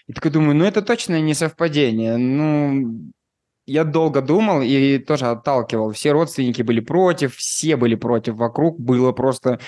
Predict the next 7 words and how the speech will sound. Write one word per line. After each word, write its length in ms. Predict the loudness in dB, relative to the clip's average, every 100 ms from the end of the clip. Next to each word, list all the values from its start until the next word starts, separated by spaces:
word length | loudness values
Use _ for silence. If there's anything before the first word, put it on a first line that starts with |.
| -10
негодование, 800 | -2 -2 0 2 2 0 0 -2 -6 -18 -8
э, 280 | -2 0 0 -2
такого 300 | 0 2 2
имени. 500 | 2 2 0 0 -4 _ _ _ _ _ _ _ _ -4
И 140 | -2 0
потом 340 | 0 0 0
я, 600 | 2 2 0 0 -4